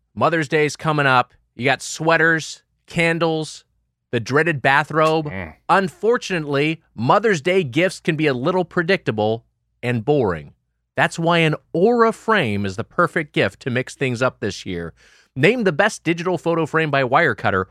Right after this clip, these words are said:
Speaker 1: Aura frames are guaranteed to bring joy to moms of all ages.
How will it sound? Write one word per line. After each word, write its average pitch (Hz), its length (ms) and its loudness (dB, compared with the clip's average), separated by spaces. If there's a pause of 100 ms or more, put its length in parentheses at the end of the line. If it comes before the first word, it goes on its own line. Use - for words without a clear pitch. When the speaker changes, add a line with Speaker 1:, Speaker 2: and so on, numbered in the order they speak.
(120)
Speaker 1:
Aura 196 240 4
frames 180 340 -2
are 123 80 -2
guaranteed 156 480 -2
to 117 60 -6
bring 117 220 -4
joy 113 220 0
to 101 80 -2
moms 113 540 -2
of 85 140 -6
all 95 240 2
ages. 76 520 -8